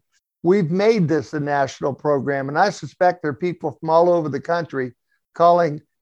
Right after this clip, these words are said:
Sheriff Chronister, asking, "How are you doing this? And what are you doing?" Sheriff Chronister, so good to have you on the show.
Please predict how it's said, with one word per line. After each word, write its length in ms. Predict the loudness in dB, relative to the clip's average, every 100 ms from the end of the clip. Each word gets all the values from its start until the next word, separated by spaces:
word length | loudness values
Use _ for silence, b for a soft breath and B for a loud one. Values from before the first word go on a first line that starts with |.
| _ _ _
Sheriff 360 | 0 0 0
Chronister, 680 | -4 -4 -2 -6 -6 0 2
asking, 400 | 2 0 -8 -10
"How 260 | 0 2
are 60 | 4
you 200 | 2 0
doing 380 | 0 -2 -4 -6
this? 280 | -6 -6 -8
And 80 |
what 160 | -4 0
are 40 |
you 120 | 0 0
doing?" 360 | -4 -6 -8 _ _ _ _
Sheriff 340 | 0 2 2
Chronister, 540 | 0 -2 -2 -4 -8 -4
so 200 | 0 0
good 320 | 4 2 4
to 60 | 2
have 220 | 0 2
you 80 | 0
on 140 | -2
the 80 | -6
show. 440 | -6 -2 -2 -2